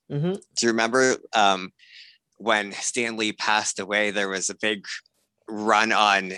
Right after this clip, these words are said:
Speaker 2: one comic where he was on the cover. It was a photo cover with him on the cover. I can't remember what it was, but everybody was like, "Get your first appearance of Stan Lee." And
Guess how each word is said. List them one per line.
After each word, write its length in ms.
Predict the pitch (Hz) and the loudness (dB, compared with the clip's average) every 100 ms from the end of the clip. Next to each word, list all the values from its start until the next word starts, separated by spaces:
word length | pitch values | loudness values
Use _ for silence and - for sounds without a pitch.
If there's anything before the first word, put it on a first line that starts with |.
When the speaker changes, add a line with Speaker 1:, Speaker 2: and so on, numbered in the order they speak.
| - - - | -12 -14 -16
Speaker 2:
one 320 | 110 104 104 101 | -6 0 2 2
comic 400 | 110 101 98 98 | 0 2 0 -2
where 100 | 90 | -4
he 140 | 104 | -4
was 160 | 95 98 | -2 0
on 140 | 92 | -2
the 80 | 90 | -2
cover. 360 | - 101 92 | -2 0 0
It 60 | 87 | -2
was 160 | 95 101 | -2 -4
a 60 | |
photo 340 | - 110 104 98 | -2 0 0 -2
cover 380 | - 98 90 87 | 0 0 -2 -8
with 240 | 92 - | -8 -4
him 140 | 98 | -2
on 120 | 92 87 | -2 -4
the 80 | - 95 | -4 -2
cover. 360 | 90 87 80 _ _ _ _ 117 | -2 -4 -6 _ _ _ _ -6
I 40 | |
can't 220 | - 131 | -2 0
remember 340 | 127 123 110 110 | 2 2 2 2
what 140 | 101 | 2
it 80 | 90 | 2
was, 260 | 98 92 | 0 0
but 120 | 104 95 | -2 -2
everybody 440 | 98 95 95 90 | -2 -2 -4 -4
was 240 | 90 90 | -6 -2
like, 220 | 90 92 - - - - - - | -2 -2 -6 -16 -18 -10 -4 -2
"Get 220 | 135 135 147 | 0 0 0
your 100 | 139 | 0
first 360 | 135 143 - | 0 0 -2
appearance 420 | - 143 143 - | -2 0 2 2
of 60 | 135 | 0
Stan 500 | - 143 143 139 135 | 0 2 2 0 -2
Lee." 460 | 139 151 135 117 - _ _ _ - | -4 -2 -4 -6 -12 _ _ _ -6
And 320 | 98 95 90 | -4 -4 -6